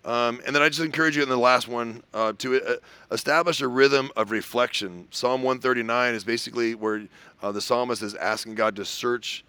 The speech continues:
to search his heart and show him if there's any error in his way or anything that he needs to, to be changing. So to be, just to be thinking about, um, your approach towards community, um,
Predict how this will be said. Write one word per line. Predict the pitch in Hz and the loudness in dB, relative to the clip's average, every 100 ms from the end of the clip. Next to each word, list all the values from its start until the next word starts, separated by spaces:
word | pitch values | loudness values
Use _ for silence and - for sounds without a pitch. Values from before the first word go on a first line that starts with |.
| _ - | _ -12
to | 104 | -8
search | - 135 | -2 -2
his | - 107 | -2 -6
heart | - 123 101 | 0 0 0
and | 98 | -4
show | - 123 | -2 -2
him | 117 | -2
if | 98 | -4
there's | 110 110 - - - _ | -4 -6 -8 -18 -20 _
any | - 135 131 92 | -6 -4 -4 -2
error | 117 127 117 | 2 4 2
in | 110 | 0
his | 104 95 | -4 -6
way | 104 110 98 | -2 0 0
or | 104 | -4
anything | 110 113 120 120 | -4 -6 -6 -4
that | 110 | -6
he | 104 | -6
needs | 107 107 98 | -8 -8 -8
to, | - 107 95 | -8 -6 -6
to | 87 95 | -8 -10
be | |
changing. | 90 104 104 104 87 87 - - - | -4 -4 -4 -8 -12 -16 -20 -20 -10
So | - | -6
to | 131 | -2
be, | 131 | -2
just | 123 147 | -4 -8
to | 170 | -2
be | 147 | -4
thinking | - 143 - 143 | -2 -4 -4 -4
about, | 127 120 117 117 - - - _ - | 0 4 2 2 -8 -20 -20 _ -8
um, | 104 101 92 87 98 _ _ _ _ _ _ - - | -4 -4 -6 -12 -20 _ _ _ _ _ _ -20 -8
your | 104 123 | 0 0
approach | 123 127 120 123 - - | 0 2 2 2 -4 -4
towards | 120 110 | -4 -4
community, | - 107 113 131 131 135 139 _ - _ - | -4 -6 -4 -2 0 -2 -8 _ -20 _ -8
um, | 98 95 98 | -6 -4 -6